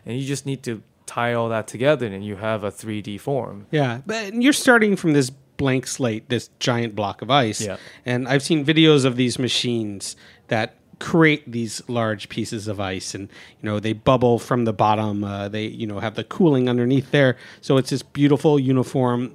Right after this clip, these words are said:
Speaker 2: no bubbled, not cloudy,
Speaker 1: Yeah.
Speaker 2: uh, palette. Where do you start? Like, how do you actually, what is your first cut?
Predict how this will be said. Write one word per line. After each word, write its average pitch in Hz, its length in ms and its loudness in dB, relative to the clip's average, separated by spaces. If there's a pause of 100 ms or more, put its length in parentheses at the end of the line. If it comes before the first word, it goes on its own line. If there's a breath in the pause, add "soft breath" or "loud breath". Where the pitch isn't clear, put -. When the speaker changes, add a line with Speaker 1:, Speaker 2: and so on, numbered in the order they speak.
Speaker 2:
no 135 300 6
bubbled, 131 560 2
not 151 380 2
cloudy, 123 520 2
Speaker 1:
Yeah. 101 220 -4 (260 loud breath)
Speaker 2:
uh, 110 200 -2 (100)
palette. 143 580 0 (720 soft breath)
Where 185 300 4
do 370 80 -6
you 370 100 -6
start? - 800 0
Like, 160 180 2
how 247 200 4
do 262 80 4
you 254 100 4
actually, 185 480 2
what 190 200 4
is 214 140 0
your 196 120 2
first - 360 0
cut? - 400 -4